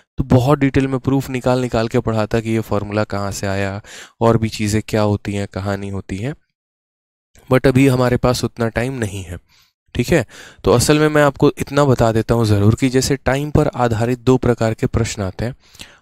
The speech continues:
और ये दो प्रकार के प्रश्न क्या होते हैं, तो पहला यहाँ पर हो जाता है concept of total time, अगर मैं यहाँ लिख दूँ तो, ठीक है, क्या हो जाता है concept of total time मेरे भाई, <clears throat> और दूसरा यहाँ पर क्या हो जाता है,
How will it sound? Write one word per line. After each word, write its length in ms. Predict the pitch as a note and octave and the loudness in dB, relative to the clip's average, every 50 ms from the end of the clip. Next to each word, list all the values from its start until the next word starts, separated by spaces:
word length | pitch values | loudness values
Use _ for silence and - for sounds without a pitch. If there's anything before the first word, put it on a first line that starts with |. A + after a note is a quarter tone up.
| _ - | _ 0
और 140 | G2+ A#2+ B2+ | 2 2 4
ये 120 | B2 B2+ | 4 2
दो 160 | B2 - C3+ C3 | 2 4 2 2
प्रकार 380 | - - B2+ - - B2 A#2+ | 2 0 0 0 0 0 0
के 120 | - B2 B2 | 0 -2 -4
प्रश्न 380 | - - B2+ A#2 - B2 A#2+ | -2 -2 -4 -4 -4 -6 -8
क्या 180 | - - B2 A#2+ | -4 0 2 2
होते 300 | A#2 G#2+ G2 - - F#2+ | 2 2 0 0 -2 -4
हैं, 120 | G2 G2+ | -4 -4
तो 120 | - - A2 | -4 -4 -2
पहला 360 | - A#2+ A#2 A#2+ B2 B2+ C3 | 0 2 2 2 2 2 2
यहाँ 240 | B2+ B2 A#2+ B2 A#2 | 0 0 0 -2 -2
पर 160 | - A#2 A#2 | 0 2 2
हो 160 | A#2 A2+ G#2+ | 2 2 2
जाता 300 | G#2+ G2+ G2 - - G#2+ | 2 -2 -2 -4 -6 -8
है 100 | A#2 C3+ - - - - _ _ _ - | -8 -8 -12 -18 -20 -20 _ _ _ -2
concept 400 | C3 C3+ C3 - - D3 - - | -2 0 0 0 -2 -2 -2 0
of 200 | - D3 C#3 - - - A#2+ | 0 -2 -2 -2 -2 2 4
total 320 | A2+ - - C3 C3 B2+ | 4 4 4 4 2 2
time, 280 | - B2 B2 B2+ C3+ C3 - - _ _ - - | 0 -2 -4 -6 -6 -12 -16 -20 _ _ -10 -6
अगर 200 | A2+ - A#2 A2+ | -4 -2 -2 -2
मैं 140 | A2+ A2 A2 | -2 -2 -2
यहाँ 160 | A2+ A2+ A2 | -2 -2 -2
लिख 180 | G#2 G#2+ - | -2 -4 -2
दूँ 160 | A2 G#2+ G#2+ - | 0 0 2 2
तो, 240 | - A2 A2+ - _ - - - - - - _ _ _ _ _ _ _ _ - | 0 -2 -6 -8 _ -20 -20 -20 -20 -20 -20 _ _ _ _ _ _ _ _ -4
ठीक 180 | - A2 - | -4 -4 -4
है, 320 | G2+ F2 - - - - - - - | -6 -8 -8 -10 -12 -14 -16 -6 -2
क्या 120 | - C3 | 2 2
हो 140 | C3 B2+ A#2+ | 4 4 2
जाता 260 | B2 A#2+ A2+ - B2+ | 2 0 0 -2 -2
है 180 | B2 C3 C3+ - - - | -2 -2 -4 -4 -6 -6
concept 380 | A2+ A2 A2 - B2 A#2+ - - | -6 -4 -4 -2 -4 -2 0 0
of 140 | B2+ B2 - - - - | -2 -2 -2 -2 -2 0
total 300 | A2+ A2+ - - B2+ B2 | 0 2 4 4 2 2
time 240 | A#2+ - A#2+ A#2 B2 | 2 0 -2 -4 -4
मेरे 260 | B2 A#2+ A#2+ A#2 A#2+ | -4 -4 -4 -2 0
भाई, 220 | A2+ A2 B2 B2 - _ _ _ _ _ _ - | 0 0 -2 -2 -4 _ _ _ _ _ _ -18
<clears throat> 200 | - - - A2+ G#2 F2+ - _ _ _ _ _ _ _ _ _ _ _ _ _ _ _ _ _ _ - - - - - - - _ _ _ _ _ - | -16 -14 -14 -14 -16 -16 -20 _ _ _ _ _ _ _ _ _ _ _ _ _ _ _ _ _ _ -20 -20 -20 -20 -20 -20 -20 _ _ _ _ _ 2
और 180 | A#2+ B2+ B2 - | 4 4 4 6
दूसरा 340 | - C3 C3 - D#3 D3 | 6 4 6 6 6 4
यहाँ 260 | D3+ D3 C#3 C3+ C3+ - | 6 4 4 2 2 2
पर 140 | - C3 | 2 0
क्या 200 | B2+ - - C3+ | 0 2 2 4
हो 120 | C3 B2 A2+ | 4 4 4
जाता 280 | G#2+ G#2 G2 - G#2 | 2 0 -2 -2 -2
है, 240 | G2+ G#2+ A2+ A2 - | -2 -2 -2 -4 -6